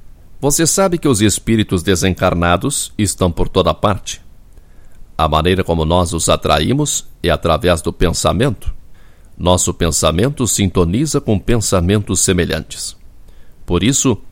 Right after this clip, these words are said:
é muito mais importante o cuidado com os pensamentos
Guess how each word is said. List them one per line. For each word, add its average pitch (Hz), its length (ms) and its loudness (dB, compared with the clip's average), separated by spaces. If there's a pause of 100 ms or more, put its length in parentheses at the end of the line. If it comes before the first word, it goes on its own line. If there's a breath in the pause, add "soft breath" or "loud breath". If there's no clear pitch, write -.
(340)
é 95 80 0
muito 131 320 2
mais 120 260 0
importante 95 880 0 (540 soft breath)
o 85 80 -4
cuidado 78 520 0
com 82 140 -4
os 80 140 -2
pensamentos 92 1000 -2